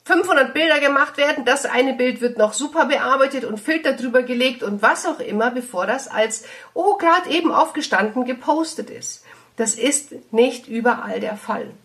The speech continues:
Und das bringt unsere Kinder dann in den Druck, immer noch bessere Videos zu machen, immer noch bessere Fotos zu machen, nur mit dem Hintergrund, dass das dann keine echten, äh, keine spontanen Bilder sind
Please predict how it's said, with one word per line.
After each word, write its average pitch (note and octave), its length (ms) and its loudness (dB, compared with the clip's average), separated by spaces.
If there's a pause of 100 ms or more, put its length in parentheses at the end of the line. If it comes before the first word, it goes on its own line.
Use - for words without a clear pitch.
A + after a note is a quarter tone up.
(360)
Und A3 140 0
das A3+ 300 0 (360)
bringt D4 280 2
unsere A#3+ 240 0
Kinder D4 340 0
dann A#3 180 2
in A#3 160 2
den G3+ 160 0
Druck, B3+ 300 0
immer A#3 220 4
noch G#3 220 2
bessere C#4 380 -2
Videos C#4+ 380 -4
zu D#4 120 -6
machen, D4 260 0
immer G3+ 180 0
noch F3+ 240 0
bessere A#3 380 -2
Fotos C#4 400 -6
zu C4 100 -6
machen, C#4+ 320 0 (420)
nur C4 520 6
mit A#3+ 180 2
dem A#3 140 2
Hintergrund, A#3+ 600 2
dass A#3 160 0
das G#3 240 2
dann A3+ 360 2
keine F4+ 420 0
echten, G3+ 460 -6
äh, G#3 100 -4
keine D4 260 0
spontanen G3 720 0
Bilder F3 300 -6
sind C#4 300 2